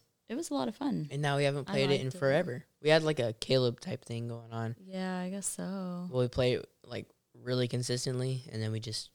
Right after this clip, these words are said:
Speaker 2: dropped off.
Speaker 1: Well, would we play it if it was on the Switch
Speaker 2: We pro-,
Speaker 1: now?
Speaker 2: we would probably play it a lot. I don't know
Speaker 1: Yeah.
Speaker 2: why they haven't brought a Switch. They should bring it to Switch.
Speaker 1: They should.
Speaker 2: That would be a lot of fun.
Speaker 1: It would.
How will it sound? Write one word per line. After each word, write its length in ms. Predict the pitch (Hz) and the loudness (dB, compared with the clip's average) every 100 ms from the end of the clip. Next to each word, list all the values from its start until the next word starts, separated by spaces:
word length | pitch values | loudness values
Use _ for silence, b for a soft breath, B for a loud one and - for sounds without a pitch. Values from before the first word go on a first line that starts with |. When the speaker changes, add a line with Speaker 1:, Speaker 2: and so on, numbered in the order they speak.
| _ _ | _ _
Speaker 2:
dropped 260 | - 110 - | -8 -6 -4
off. 300 | 113 120 - _ _ _ _ _ _ _ | -4 -4 -10 _ _ _ _ _ _ _
Speaker 1:
Well, 380 | 208 190 175 180 175 | -8 -4 -2 -4 -6
would 280 | 185 196 175 | -2 0 2
we 140 | 190 | 2
play 380 | 185 - 185 214 | 0 0 2 2
it 80 | 220 | -2
if 140 | - | -6
it 60 | - | -6
was 140 | 196 | -4
on 140 | 202 | -2
the 60 | 202 | -2
Switch 380 | - 214 - - | -4 -4 -2 2
Speaker 2:
We 220 | 101 - | 4 4
pro-, 120 | 226 294 | 4 4
Speaker 1:
now? 180 | 156 143 | 4 4
Speaker 2:
we 140 | 160 | 4
would 140 | 180 180 | 2 -2
probably 280 | 185 208 | -2 -2
play 200 | 202 160 | -2 0
it 60 | 147 | 0
a 60 | 135 | 0
lot. 300 | 160 180 - 139 | -2 -4 -6 -2
I 80 | 139 | 0
don't 120 | 185 | 2
know 80 | 175 | 4
Speaker 1:
Yeah. 60 | |
Speaker 2:
why 140 | 139 151 | 4 4
they 60 | 156 | 2
haven't 180 | 120 | 0
brought 140 | 117 - | -2 -8
a 40 | |
Switch. 340 | - - - - | -8 -8 -6 2
They 120 | 135 | 2
should 160 | - 160 | 2 0
bring 160 | 147 | 0
it 80 | 135 | -2
to 80 | 120 | -4
Switch. 400 | - 117 - 202 | -4 -4 -6 -8
Speaker 1:
They 320 | 190 202 226 240 | -4 0 0 2
should. 480 | - - 240 285 | 2 2 2 2
Speaker 2:
That 100 | 127 | 4
would 100 | 139 | 6
be 120 | 139 135 | 6 4
a 100 | 120 | 4
lot 460 | 120 120 117 - - | 2 2 2 -2 -12
of 140 | - - - | -12 -12 -14
fun. 280 | - 101 - | -10 -8 -4
Speaker 1:
It 180 | 180 185 | 0 0
would. 540 | - 98 - - 202 | 2 0 2 0 -2